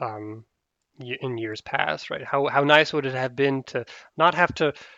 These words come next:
figure out anew every time I tried to play the Raiders March on the piano, or maybe not the Raiders March, s-, since there is commercially available piano sheet music for that. But,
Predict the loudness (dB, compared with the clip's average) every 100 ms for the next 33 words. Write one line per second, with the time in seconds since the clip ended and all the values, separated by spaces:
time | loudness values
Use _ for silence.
0 | _ 0 0 4 4 6 8 10 8 4
1 | 2 4 4 2 2 2 4 4 6 4
2 | 6 2 2 -2 0 2 2 2 0 2
3 | 2 2 -4 -2 0 2 2 0 -2 -4
4 | -2 0 0 -2 -10 -20 _ _ _ 0
5 | 4 6 4 4 0 0 -4 -6 -6 -12
6 | -4 -4 -2 -2 -2 -6 -8 -6 -4 -4
7 | -6 -6 -4 -4 -4 -10 -14 _ _ _
8 | -6 -4 -4 -6 -6 -4 -6 -8 -10 -10
9 | -10 -12 -20 _ _ _ -4 -2 -4 -10